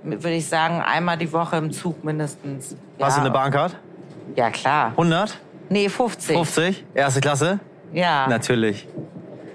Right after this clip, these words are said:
Speaker 2: Und Bordbistro? Wir sitzen hier im Bordbistro. Ich weiß nicht, ob, ob wir das schon kommuniziert haben. Heute
Speaker 1: Wir
Speaker 2: haben wir uns
Speaker 1: sitzen
Speaker 2: mal,
Speaker 1: im Bordbistro.
Speaker 2: heute haben wir uns ins Bordbistro,
Speaker 1: Wir haben noch
Speaker 2: äh,
Speaker 1: keine
Speaker 2: äh,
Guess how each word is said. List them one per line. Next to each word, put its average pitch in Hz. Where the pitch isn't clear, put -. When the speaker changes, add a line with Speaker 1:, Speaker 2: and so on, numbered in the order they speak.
Speaker 2:
Und 151
Bordbistro? 165
Wir 147
sitzen 165
hier 180
im 156
Bordbistro. 160
Ich 120
weiß 143
nicht, 156
ob, 143
ob 139
wir 143
das 135
schon 139
kommuniziert 135
haben. 120
Heute 135
Speaker 1:
Wir 147
Speaker 2:
haben 143
wir 143
uns 147
Speaker 1:
sitzen 147
Speaker 2:
mal, 147
Speaker 1:
im 127
Bordbistro. 220
Speaker 2:
heute 147
haben 151
wir 151
uns 143
ins 135
Bordbistro, 131
Speaker 1:
Wir 113
haben 120
noch 113
Speaker 2:
äh, 117
Speaker 1:
keine 214
Speaker 2:
äh, 208